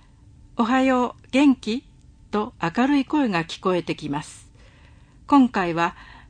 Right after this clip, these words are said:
十二名の参加者が集まりました。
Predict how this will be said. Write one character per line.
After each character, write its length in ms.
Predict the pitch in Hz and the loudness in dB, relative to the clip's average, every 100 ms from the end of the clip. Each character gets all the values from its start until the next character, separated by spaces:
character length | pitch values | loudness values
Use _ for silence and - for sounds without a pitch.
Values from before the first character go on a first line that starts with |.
| - 180 | -18 -4
十 260 | 208 262 | 2 6
二 160 | 302 339 | 6 4
名 220 | 311 226 | 0 0
の 240 | 170 165 - | -2 -6 -10
参 280 | - 220 226 | -2 0 0
加 160 | 233 | -2
者 140 | 196 170 | -4 -4
が 180 | 190 180 165 | -4 -6 -6
集 80 | |
ま 120 | 175 165 | -6 -4
り 100 | 151 | -4
ま 140 | 151 | -6
し 140 | - | -10
た。 200 | - 135 | -14 -14